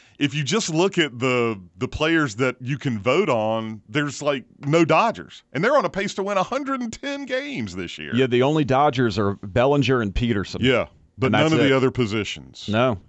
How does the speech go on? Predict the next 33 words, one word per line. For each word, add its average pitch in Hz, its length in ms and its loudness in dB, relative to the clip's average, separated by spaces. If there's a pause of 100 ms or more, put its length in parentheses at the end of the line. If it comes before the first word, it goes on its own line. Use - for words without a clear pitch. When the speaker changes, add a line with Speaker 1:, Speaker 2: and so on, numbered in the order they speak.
(120)
Speaker 1:
I'm 101 80 -10
pretty 214 260 -2
sure 165 220 0
they've 120 160 0
got 107 200 0
good 104 160 -4
players 101 360 -4
at 90 80 -6
other 87 180 -6
positions. 80 560 -6
Speaker 2:
Yeah, 127 60 4
but, 131 140 0
you 151 80 4
know, 156 120 4
it's 123 220 2
that 110 180 2
pitching 120 380 -2
rotation. 85 720 -4
Speaker 1:
Yeah. 117 420 2
Speaker 2:
Yeah. 92 440 2
Speaker 1:
That's 107 260 -2
Speaker 2:
Between 110 420 -2 (500)
Speaker 1:
Buehler. 131 600 2
Speaker 2:
uh, - 40 -10 (220)
Buehler, 131 680 2
Kershaw, 123 720 4
Maeda, 113 760 2
Speaker 1:
Yeah. 113 280 2
Speaker 2:
and 104 400 -4
then, - 40 -
uh, 98 180 2
Ryu. 113 320 0
Speaker 1:
Ryu, 117 420 0